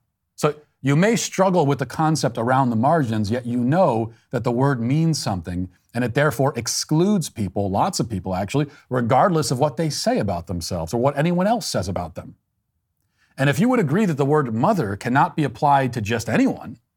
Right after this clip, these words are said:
then you must agree that the word woman cannot be applied to just anyone. That there is a reality that the word describes, both in the case of women and mothers,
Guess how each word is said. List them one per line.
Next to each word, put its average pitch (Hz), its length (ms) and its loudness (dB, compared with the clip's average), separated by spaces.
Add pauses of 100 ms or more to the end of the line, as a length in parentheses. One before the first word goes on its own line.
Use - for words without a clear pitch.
(680)
then 143 140 2
you 143 80 2
must 208 220 2
agree 170 180 0
that 151 100 -2
the 165 60 -2
word 160 300 -2
woman 139 380 0
cannot 107 300 0
be 107 80 -6
applied 92 380 -4
to 95 60 -6
just 90 260 -6
anyone. 85 420 -8 (1200)
That 127 140 -4
there 139 160 4
is 180 140 0
a 165 120 2
reality 139 920 0 (760)
that 135 160 2
the 147 80 2
word 147 420 2
describes, 135 1040 -2 (380)
both 151 260 2
in 160 60 2
the 151 80 2
case 156 320 0
of 107 160 -2
women 180 420 0
and 170 320 0
mothers, 107 520 -6